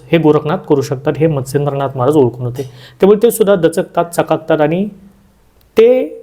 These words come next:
गोरखनाथांना सांगतात की हे नियतीच्या विरुद्ध जाण्याचं चक्र किंवा त्याला तोडण्याच्या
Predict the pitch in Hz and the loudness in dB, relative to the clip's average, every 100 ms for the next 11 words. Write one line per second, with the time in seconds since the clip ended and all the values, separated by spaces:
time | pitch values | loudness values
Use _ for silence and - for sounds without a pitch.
0 | - 156 147 208 220 214 202 208 202 156 | -10 0 2 2 2 0 0 -2 0 -2
1 | 131 123 123 - - 196 214 226 - - | -2 -2 -4 -12 -2 0 0 -2 -10 -20
2 | _ _ - 220 170 175 196 190 233 160 | _ _ 0 2 2 0 0 2 2 2
3 | 175 196 214 190 190 190 196 196 196 - | 2 2 2 2 0 0 2 0 -2 -10
4 | _ _ _ - 165 165 135 123 - - | _ _ _ 0 0 2 -2 0 0 2
5 | 156 175 185 - 156 156 180 - 190 | 2 2 -2 2 2 2 -2 -2 0